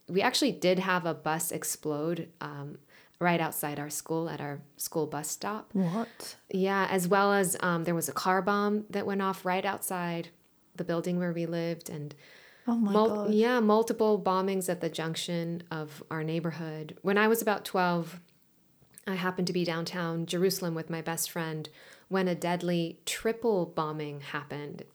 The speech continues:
Speaker 1: You know, it was
Speaker 2: Ugh.
Speaker 1: terrifying. Um, my friends later joke that I often <laughs> found myself at the wrong place at the wrong time. <laughs> So whenever an attack happened, they would always, like, check in <laughs> with
Speaker 2: Oh
Speaker 1: me
Speaker 2: my
Speaker 1: first and be like,
Speaker 2: goodness.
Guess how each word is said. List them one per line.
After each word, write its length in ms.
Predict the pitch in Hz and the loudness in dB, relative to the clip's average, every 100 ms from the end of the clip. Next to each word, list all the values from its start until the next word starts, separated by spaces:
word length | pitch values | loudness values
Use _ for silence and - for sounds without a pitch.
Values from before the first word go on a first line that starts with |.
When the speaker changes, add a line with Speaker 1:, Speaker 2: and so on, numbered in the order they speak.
| - | -8
Speaker 1:
You 180 | 165 151 | -6 -4
know, 60 | |
it 140 | 170 170 | -6 -4
was 400 | 170 147 - - - | -4 -2 -6 -6 2
Speaker 2:
Ugh. 360 | 262 233 - - _ - | 2 2 -2 -12 _ -10
Speaker 1:
terrifying. 840 | - 226 214 185 147 139 - 139 139 - - - - _ - | -4 0 0 -2 -4 -6 -6 -8 -10 -16 -20 -20 -20 _ -4
Um, 340 | 170 160 156 - - | -2 -2 -4 -12 -4
my 200 | 202 208 | 0 2
friends 320 | 240 226 185 | 4 4 4
later 220 | 180 170 | 2 2
joke 320 | 151 170 170 | 0 0 0
that 120 | 156 | -2
I 160 | 143 - - _ | -4 -6 -14 _
often 320 | - 175 - 208 - - | -2 -2 -2 -4 -4 -10
<laughs> 140 | - | -14
found 420 | - - 175 175 | -14 -4 -2 -2
myself 420 | 185 175 170 165 170 | -4 -4 -2 -4 -4
at 60 | |
the 100 | 160 | -6
wrong 200 | 160 151 | -4 -4
place 300 | 156 147 151 | -2 -4 -4
at 40 | 151 | -6
the 60 | 147 | -8
wrong 200 | 147 151 | -8 -8
time. 360 | 175 165 190 | -8 -2 -2
<laughs> 0 | |
So 220 | 175 185 175 - - - - | -2 -4 -6 -10 -14 -14 -10
whenever 380 | - 165 170 160 | -2 0 2 0
an 100 | 156 | -2
attack 480 | 147 - 151 143 - | -4 -4 -6 -6 -8
happened, 340 | 156 143 156 147 | -6 -4 -4 -4
they 100 | 151 | -4
would 120 | 143 | -4
always, 320 | 147 151 151 | -4 -4 -4
like, 160 | 147 139 - | -6 -8 -12
check 280 | - 143 156 | -6 -4 -2
in 120 | 170 170 | -2 -2
<laughs> 60 | - | 0
with 100 | 247 | 2
Speaker 2:
Oh 60 | 226 | 6
Speaker 1:
me 220 | 262 277 | 6 6
Speaker 2:
my 140 | 196 254 | 4 2
Speaker 1:
first 300 | 285 294 202 | 2 2 0
and 240 | 269 262 | 0 0
be 140 | 190 - | 0 2
like, 280 | 240 220 214 170 | 2 2 -2 -4
Speaker 2:
goodness. 220 | - | -2